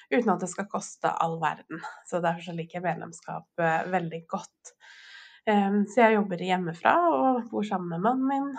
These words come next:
og har en datter på fire år. Så ja, hverdagen er ganske kaotisk. <laughs>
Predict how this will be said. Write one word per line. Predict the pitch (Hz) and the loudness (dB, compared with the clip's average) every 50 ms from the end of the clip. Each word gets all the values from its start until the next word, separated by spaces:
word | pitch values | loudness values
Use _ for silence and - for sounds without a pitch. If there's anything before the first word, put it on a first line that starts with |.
| - - - | -12 -10 -6
og | 220 | -4
har | 202 185 | -4 -4
en | 175 180 | -4 -6
datter | 185 175 _ _ - - | -10 -10 _ _ -20 -20
på | - 170 | -18 -16
fire | - - 175 165 165 - | -10 -10 -8 -8 -6 -2
år. | - 220 240 277 311 330 349 359 349 - - - - - - - - - _ _ _ | 2 4 4 6 6 6 6 4 2 -8 -20 -20 -20 -20 -20 -20 -20 -20 _ _ _
Så | - - 262 254 254 254 254 254 233 | -4 2 6 8 8 8 8 6 4
ja, | 208 214 - - _ _ - | -2 -4 -6 -10 _ _ 0
hverdagen | 208 247 240 208 190 185 196 196 | 6 8 8 8 8 6 4 2
er | 190 190 180 | 2 2 0
ganske | 170 170 - - 175 180 180 170 170 175 180 - _ _ - - | -2 -6 -4 -2 2 4 4 4 4 2 0 -6 _ _ -4 0
kaotisk. | 226 196 165 170 - 165 165 - - - - - - - - - | 2 2 2 0 -4 -8 -8 -8 -10 -10 -10 -10 -10 -12 -12 -12
<laughs> | 208 208 - - 208 - - - - - - - - - - - 247 247 226 - - - 202 196 | -12 -10 -10 -12 -12 -14 -18 -20 -18 -18 -18 -16 -18 -18 -8 -2 2 4 4 4 2 0 -6 -10